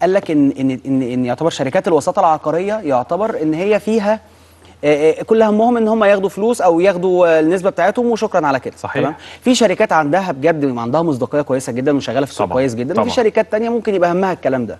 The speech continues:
Speaker 2: صحيح.
Speaker 1: لما أنا كراجل بشتري، أنا هضمن نفسي دلوقتي بإيدي مستشار عقاري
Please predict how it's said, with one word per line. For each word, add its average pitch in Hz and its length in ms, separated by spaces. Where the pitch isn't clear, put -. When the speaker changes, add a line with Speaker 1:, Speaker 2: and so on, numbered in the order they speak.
Speaker 2:
صحيح. 95 360
Speaker 1:
لما 151 340
أنا 254 240
كراجل 175 440
بشتري، 123 440
أنا 151 240
هضمن 180 220
نفسي 160 240
دلوقتي 143 300
بإيدي 117 220
مستشار 127 380
عقاري 156 440